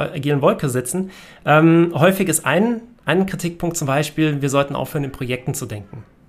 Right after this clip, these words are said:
sondern alles nur noch als Produktentwicklung sehen und nicht mehr so, äh, starr in Projekten.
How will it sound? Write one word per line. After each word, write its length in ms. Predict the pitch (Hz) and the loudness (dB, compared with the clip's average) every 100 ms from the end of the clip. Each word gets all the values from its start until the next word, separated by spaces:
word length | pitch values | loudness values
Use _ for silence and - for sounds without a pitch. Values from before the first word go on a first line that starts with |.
| _ _ _ _ _ _ - | _ _ _ _ _ _ -6
sondern 560 | 127 135 139 143 139 | -2 2 2 0 -2
alles 300 | 139 160 165 | -2 -2 0
nur 120 | 151 151 | 0 0
noch 120 | 143 | -2
als 160 | - | -8
Produktentwicklung 720 | - 151 185 - 143 123 123 110 | -8 -2 -2 -2 -6 -6 -8 -10
sehen 280 | 101 92 92 _ _ _ - | -10 -12 -16 _ _ _ -8
und 100 | 123 | -8
nicht 140 | 135 | -4
mehr 100 | 143 | -4
so, 360 | 123 131 131 123 | -2 -2 -2 -4
äh, 280 | 135 127 127 | -4 -6 -8
starr 320 | - 131 135 | -4 0 0
in 100 | 139 | -2
Projekten. 560 | - 127 131 - 107 95 | -6 -8 -8 -8 -14 -14